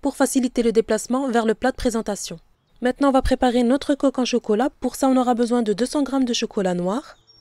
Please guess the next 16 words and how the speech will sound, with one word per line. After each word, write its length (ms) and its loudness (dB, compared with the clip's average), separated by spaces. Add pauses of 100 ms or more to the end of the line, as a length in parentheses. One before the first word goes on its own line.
(140)
trois 220 2
bonnes 220 4
cuillères 240 2
à 40 2
soupe 260 -4
de 100 0
Nutella 500 0 (480)
et 140 0
quarante 440 2
millilitres 580 2
d'huile. 360 -8 (840)
Ici, 220 -2
faites 180 -2
fondre 240 -2
votre 240 -2
chocolat 480 2